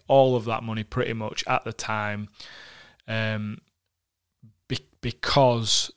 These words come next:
Lindsay still was working. I had left to do this full time at that point. Lindsay was still working, so she could support us. I,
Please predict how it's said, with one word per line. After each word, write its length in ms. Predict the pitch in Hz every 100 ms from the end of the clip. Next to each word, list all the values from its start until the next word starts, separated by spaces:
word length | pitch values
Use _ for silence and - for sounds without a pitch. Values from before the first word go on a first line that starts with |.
| _
Lindsay 400 | 123 127 131 120
still 360 | - - 123
was 180 | 117 113
working. 400 | 123 113 - 113 -
I 380 | 123 120 117 104
had 140 | 120 117
left 320 | 120 110 -
to 80 | 107
do 180 | 123
this 160 | 120 113
full 220 | - 120
time 280 | - 120 120
at 80 | 113
that 180 | 117 -
point. 340 | 120 120 113 - - -
Lindsay 220 | 135 131 120
was 100 | -
still 220 | 123 113
working, 380 | 117 117 - 117
so 140 | 107
she 200 | - 123
could 180 | - 107
support 460 | 101 - 113 110
us. 280 | - 110 - - - - - - _ _
I, 200 | 123 120